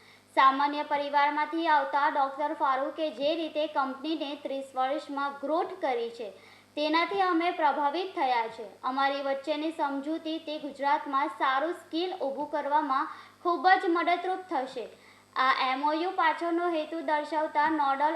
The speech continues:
ઓફિસર અશ્વિન પંડ્યાએ કહ્યું હતું કે બંને વચ્ચેના કરારનો ઉદ્દેશ્ય વિન્ડ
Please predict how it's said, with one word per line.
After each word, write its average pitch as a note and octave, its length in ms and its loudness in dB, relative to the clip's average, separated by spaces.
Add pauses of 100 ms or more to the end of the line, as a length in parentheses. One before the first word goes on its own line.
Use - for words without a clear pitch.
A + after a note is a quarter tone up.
ઓફિસર C#4+ 540 -2
અશ્વિન C#4 460 -6
પંડ્યાએ C4 520 0
કહ્યું C4 460 -6
હતું C#4+ 360 -4 (440)
કે F#4+ 120 2
બંને D#4+ 440 4
વચ્ચેના F4 560 2
કરારનો D#4+ 560 4
ઉદ્દેશ્ય D#4+ 640 -2
વિન્ડ D4 240 -4